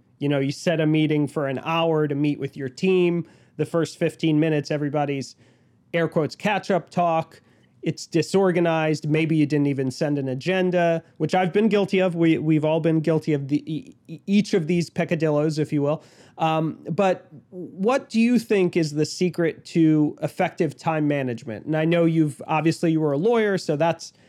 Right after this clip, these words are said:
you have to have good time management skills to be a good attorney. And then entrepreneur, additionally, just kind of piling on and, and building up your, your time management skills.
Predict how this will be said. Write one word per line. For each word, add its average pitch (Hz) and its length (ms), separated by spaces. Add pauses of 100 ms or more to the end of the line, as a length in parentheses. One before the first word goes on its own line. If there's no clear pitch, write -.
(140)
you 143 140
have 190 240
to 180 80
have 160 180
good 151 180
time 151 240
management 143 420
skills 147 280
to 156 60
be 147 120
a 143 40
good 139 160
attorney. 139 500 (400)
And 156 420 (100)
then 165 360
entrepreneur, 170 880
additionally, 160 640
just 151 200
kind 156 200
of 147 80
piling 156 400
on 156 340
and, 143 320
and 147 320
building 156 360
up 151 180
your, 143 240
your 147 180
time 147 240
management 143 480
skills. 143 420